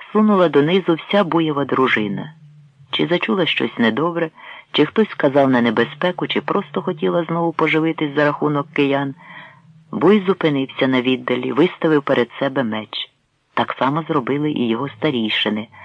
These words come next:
а вої варязькі кинулись до торгових рядів. Мечами зривали в'язки пухнастих шкурок з гаків, запихали їх у шкіряні міхи і тягли до свого ватага. Купчини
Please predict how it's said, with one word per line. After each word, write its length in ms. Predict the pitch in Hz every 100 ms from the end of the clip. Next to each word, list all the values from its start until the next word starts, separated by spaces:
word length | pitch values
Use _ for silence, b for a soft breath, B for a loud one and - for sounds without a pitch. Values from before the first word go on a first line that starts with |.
| B B
а 120 | - 104
вої 280 | 139 185
варязькі 540 | 175 165 170 165 - 147
кинулись 520 | - 156 165 151 139
до 140 | 113
торгових 520 | 107 107 107 123 117 117
рядів. 420 | 113 104 101 110 - b b b b b b -
Мечами 500 | 131 151 165 156 143
зривали 520 | 120 123 139 139 135
в'язки 480 | 123 127 131 - 127
пухнастих 680 | 117 120 123 120 - 123 113
шкурок 540 | - - 110 123 156 147
з 60 |
гаків, 540 | 135 151 - 151 151 151 B B B
запихали 600 | 110 135 151 - 160 147
їх 240 | 147 139
у 40 | 127
шкіряні 460 | - 127 123 127
міхи 360 | 120 110 - 170
і 60 | 151
тягли 420 | 117 113 131 160
до 120 | 117
свого 340 | - 101 113
ватага. 540 | 120 104 101 107 101 117 _ _ _ _ _ _ _ _ _ _ _ -
Купчини 600 | 107 - - 160 175